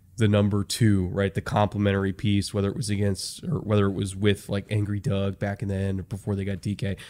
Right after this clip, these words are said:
when he's allowed to be the high end number two, he's arguably the best number two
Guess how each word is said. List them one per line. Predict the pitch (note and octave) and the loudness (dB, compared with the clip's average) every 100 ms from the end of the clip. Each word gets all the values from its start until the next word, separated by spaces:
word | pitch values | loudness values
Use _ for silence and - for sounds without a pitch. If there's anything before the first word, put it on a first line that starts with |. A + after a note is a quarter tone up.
| - - | -8 6
when | B2 | 8
he's | D3 | 8
allowed | D#3 C#3+ | 6 6
to | |
be | B2+ | 4
the | A#2 | 2
high | G#2+ A2 | 4 4
end | G#2+ | 4
number | G2+ G2 | 2 0
two, | - G3+ | 0 2
he's | A2+ G2 - - | 2 0 -8 -2
arguably | D4 G#3 C#3 B2 A2 - | 0 4 4 2 0 0
the | C3 | 0
best | - G3+ - - _ _ _ | 4 4 4 -4 _ _ _
number | F#3+ F3+ B2 | 4 6 6
two | A2+ - - - G#2 | 0 2 4 4 2